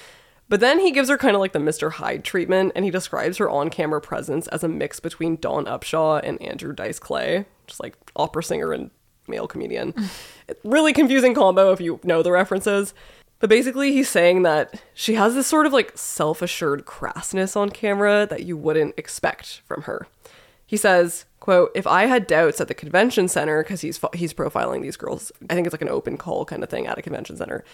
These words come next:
Speaker 1: "If I had doubts at the convention center of who Sasha Grey was, they were gone now." So the film they were shooting was by this director, John Stagliano, who's famous for inventing gonzo porn, which we talked about last episode.
Speaker 2: Oh.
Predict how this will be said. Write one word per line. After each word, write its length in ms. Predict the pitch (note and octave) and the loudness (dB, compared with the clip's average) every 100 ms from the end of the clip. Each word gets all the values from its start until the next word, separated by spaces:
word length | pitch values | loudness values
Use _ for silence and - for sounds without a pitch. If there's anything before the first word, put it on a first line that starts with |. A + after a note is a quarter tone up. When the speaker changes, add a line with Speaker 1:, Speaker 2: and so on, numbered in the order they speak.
| - - | -20 -6
Speaker 1:
"If 120 | F3 | 0
I 120 | G#3 | 4
had 120 | A3+ | 4
doubts 260 | G#3+ G#3 A#3 | 4 2 2
at 20 | |
the 60 | A#3 | -6
convention 460 | G#3 F3 E3+ F3+ | -4 -2 0 -2
center 360 | E3+ D3+ D#3+ D#3+ | -4 -4 -2 -4
of 100 | D#3 | -2
who 200 | F3+ F#3+ | -4 -2
Sasha 320 | - D#3+ D#3 | -2 -2 -4
Grey 180 | D#3 C#3+ | -6 -4
was, 560 | C3+ D#3 F3 A3 G#3+ - | 0 2 2 0 -4 -6
they 80 | F3 | -4
were 120 | E3 | -2
gone 320 | D#3 C#3+ C3 - | -2 -2 -2 -6
now." 160 | - - _ _ _ _ _ | -12 -14 _ _ _ _ _
So 480 | - C4+ B3 A#3+ - - - | 0 4 6 6 4 -8 -2
the 120 | B3 | 0
film 260 | - A#3+ D4 | 4 6 6
they 100 | D4+ | 4
were 120 | C4+ | 2
shooting 520 | F3 D3 F3 G3 G3+ | 0 4 4 4 2
was 140 | F3+ | -2
by 160 | E3+ D3+ | -2 0
this 120 | E3+ | 0
director, 560 | - - - E3 D3 D3 | -2 -6 -4 0 0 0
John 380 | - C#3+ D3 D#3 | -4 0 2 0
Stagliano, 920 | - - - D#3+ C4+ D#4+ A3 G3 F#3+ - - | -2 -6 -6 2 4 6 6 6 4 -2 0
who's 260 | A3+ - | 0 0
famous 640 | - G#3 C#4+ D#4+ E4 - - - | 0 2 6 4 2 -4 -12 -18
for 460 | _ G#3 G#3 G#3+ G#3+ | _ 2 6 6 4
inventing 760 | F#3+ F3+ D#3 D#3 E3+ D#3+ E3 - | 2 -4 -6 -6 -6 -4 -6 -6
gonzo 600 | - A#3+ D4 F3 - - | -4 0 0 0 -2 -2
porn, 560 | - - - - F#3 F#3+ | -6 -8 -6 -8 -8 -10
which 180 | - F3 | -12 -10
we 80 | F3 | -10
talked 240 | E3 E3 | -8 -8
about 140 | D#3 D3 | -8 -4
last 340 | A#3+ B3+ - | -4 -4 -8
episode. 320 | - - A#3 - | -12 -10 -8 -6
Speaker 2:
Oh. 640 | F#4+ D#4+ B3+ G3+ F#3+ | -4 -2 -2 -4 -8